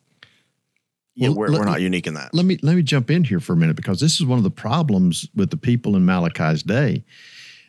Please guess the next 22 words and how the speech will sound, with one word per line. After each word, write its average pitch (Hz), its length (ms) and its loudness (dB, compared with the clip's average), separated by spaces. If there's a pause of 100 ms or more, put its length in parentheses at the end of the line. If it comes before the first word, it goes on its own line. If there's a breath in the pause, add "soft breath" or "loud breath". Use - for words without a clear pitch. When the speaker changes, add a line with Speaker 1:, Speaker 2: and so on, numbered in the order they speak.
(120 loud breath)
Speaker 2:
They're, 120 520 0
they're 110 320 -2
depressed, 113 580 -2
they're 127 140 2
discouraged, 101 640 0
they're 131 140 2
frustrated 98 760 0 (360 loud breath)
because 107 360 -2
Haggai 120 500 0
and 95 100 2
Zechariah 110 800 0 (340 soft breath)
had 104 160 -2
spoken 123 440 0
of 95 100 0
the 101 80 -4
coming 113 360 0
Messiah 120 600 0
as 101 160 0
if 202 140 -2
he 139 120 2
was 127 160 0
coming 98 360 0